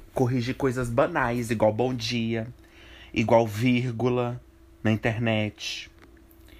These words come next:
igual vírgula no Twitter. Você acha que eu vou usar o,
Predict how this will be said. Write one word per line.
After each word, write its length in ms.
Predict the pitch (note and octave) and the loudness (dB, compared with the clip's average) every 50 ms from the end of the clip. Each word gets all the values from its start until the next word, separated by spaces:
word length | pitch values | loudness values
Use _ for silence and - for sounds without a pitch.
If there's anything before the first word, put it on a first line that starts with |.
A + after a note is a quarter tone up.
| - - - - - - - - | -20 -20 -20 -20 -20 -20 -10 -6
igual 320 | - G#2+ A2 A#2 A2+ A#2 | -4 2 4 4 4 4
vírgula 720 | A2+ G#2+ G2 B2+ B2 B2 A#2+ A2+ A2+ G#2+ G#2+ A#2+ A2+ A2+ A2 | 2 0 0 2 4 4 4 2 2 0 0 0 0 2 2
no 140 | G#2+ A2 | 0 -2
Twitter. 480 | G#2+ - B2+ B2 A#2 A2+ A2+ - A#2+ A2 | -2 -2 0 0 0 0 0 -2 -2 -4
Você 200 | C3 D#3 - - | -4 -2 -2 -2
acha 160 | E4+ E4+ - | -2 -2 -2
que 60 | - | -4
eu 60 | G3 D#3+ | -4 -2
vou 160 | D3 C#3+ C3+ | -2 -2 0
usar 180 | A#2+ A#2+ A#2 | 2 2 2
o, 100 | A#2 A2+ | 2 0